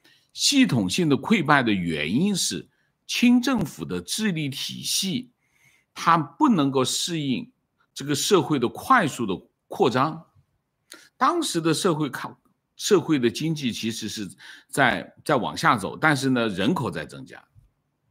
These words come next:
人口在增加呢，大家的生活方式开始变化，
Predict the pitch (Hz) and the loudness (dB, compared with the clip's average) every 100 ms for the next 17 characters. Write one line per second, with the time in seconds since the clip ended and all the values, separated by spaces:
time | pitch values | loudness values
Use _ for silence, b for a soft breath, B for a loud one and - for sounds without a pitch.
0 | _ b b 185 165 240 151 151 151 160 | _ b b 2 4 4 2 2 0 0
1 | 160 160 160 127 110 - - - 170 143 | 2 2 4 2 0 -4 -12 -2 0 2
2 | 143 139 131 - 170 151 147 170 180 139 | 2 2 0 0 -2 -2 0 -2 -2 -6
3 | 110 98 80 123 117 78 82 50 | -6 -6 -8 -6 -6 -6 -10 -14